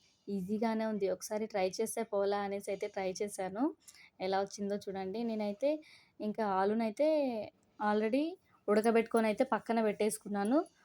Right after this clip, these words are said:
ఫస్ట్ అయితే చిన్నగా ట్రై చేద్దాంలే, వస్తే ఇంకా కొంచెం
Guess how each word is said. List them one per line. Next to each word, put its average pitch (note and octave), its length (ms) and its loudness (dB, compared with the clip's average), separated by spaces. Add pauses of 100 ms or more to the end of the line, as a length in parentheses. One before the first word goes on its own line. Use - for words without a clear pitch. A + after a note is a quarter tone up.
(160)
ఫస్ట్ G#3 220 4
అయితే B3 200 6
చిన్నగా A3+ 440 6
ట్రై A#3 220 6
చేద్దాంలే, G3+ 540 2
వస్తే G3+ 380 4 (100)
ఇంకా A3 280 4
కొంచెం G3+ 380 0